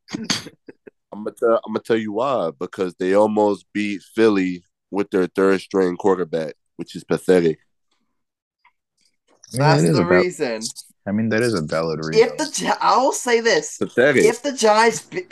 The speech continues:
Speaker 3: place the Eagles, I would not be shocked if they pull off the upset. I, I would pick Philadelphia. Like I said, I'm not changing my, uh, pick, uh, Alex, just so you know, I'm not changing my pick.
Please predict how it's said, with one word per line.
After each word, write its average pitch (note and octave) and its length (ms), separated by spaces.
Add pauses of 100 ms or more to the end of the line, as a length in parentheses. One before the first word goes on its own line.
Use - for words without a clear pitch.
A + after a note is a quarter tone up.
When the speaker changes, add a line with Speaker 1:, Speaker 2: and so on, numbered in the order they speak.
(120)
Speaker 3:
place F#3 280
the D#3+ 140
Eagles, F#3+ 560 (600)
I - 180
would G#3+ 220
not E3+ 280
be F#3+ 100
shocked - 440
if - 60
they B2 100
pull C#3 200
off C3 180
the A#2 160
upset. - 340
I, D#3 160 (120)
I D#3+ 40
would G3 220
pick A3+ 180
Philadelphia. F3+ 600
Like C#3+ 160
I - 20
said, E3 240
I'm B2 160
not C#3 220
changing D3+ 420
my, D#3 240
uh, D3 180 (320)
pick, C#3+ 260
uh, B2 180
Alex, A2+ 420
just G#2+ 160
so B2 80
you C3 120
know, A#2+ 140
I'm G2+ 100
not A2 180
changing A#2+ 240
my C3+ 100 (120)
pick. A2 280